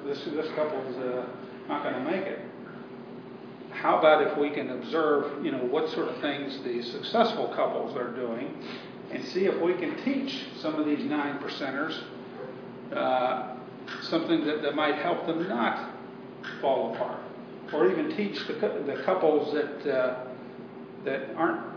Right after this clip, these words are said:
aren't doing so well, but they're still hanging there together, you know, could, could you teach them things that, that might help the, the marriage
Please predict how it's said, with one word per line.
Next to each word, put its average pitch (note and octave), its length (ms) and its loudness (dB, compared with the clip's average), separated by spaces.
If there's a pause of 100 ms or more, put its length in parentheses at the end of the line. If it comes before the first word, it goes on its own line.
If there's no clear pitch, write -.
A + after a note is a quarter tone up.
(180)
aren't D3+ 200 -4
doing E3+ 200 6
so D3 240 4
well, G#3 260 10
but D#3 120 4
they're - 100 2
still G3 220 4
hanging F3 300 2
there C#3+ 220 2
together, E3 400 4
you D3 100 4
know, C3 100 -2
could, - 380 -4
could - 160 -6
you B2 200 -6
teach - 300 -4
them D#3 540 -2
things C#3+ 380 0
that, - 200 -8
that C#3+ 120 -2
might C3+ 220 -2
help - 340 0
the, C#3 240 -4
the C3+ 80 -4
marriage C3 420 -4